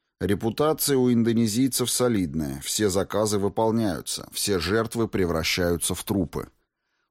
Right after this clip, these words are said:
Ходят слухи, что шиноби из Индонезии пользуются уникальными пространственными техниками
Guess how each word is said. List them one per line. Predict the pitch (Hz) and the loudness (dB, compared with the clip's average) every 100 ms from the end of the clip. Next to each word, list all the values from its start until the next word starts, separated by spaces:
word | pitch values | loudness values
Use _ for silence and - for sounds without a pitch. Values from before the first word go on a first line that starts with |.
| _ | _
Ходят | 123 113 107 | 2 2 0
слухи, | - 135 151 127 | -2 0 0 -2
что | 104 - 104 | -2 -2 -2
шиноби | - 120 123 110 95 | 2 2 2 2 0
из | - 92 95 | 0 0 2
Индонезии | 98 95 101 120 135 104 95 80 | 2 2 2 2 2 2 2 0
пользуются | - 117 104 117 110 - 110 | 0 0 2 2 0 0 -2
уникальными | 104 104 95 117 120 113 113 | 2 0 2 2 2 4 2
пространственными | 107 101 98 - 101 104 - 107 104 107 | 2 0 0 0 0 -2 -2 0 2 2
техниками | 104 127 117 69 58 - 50 | 0 0 -2 -4 -6 -8 -10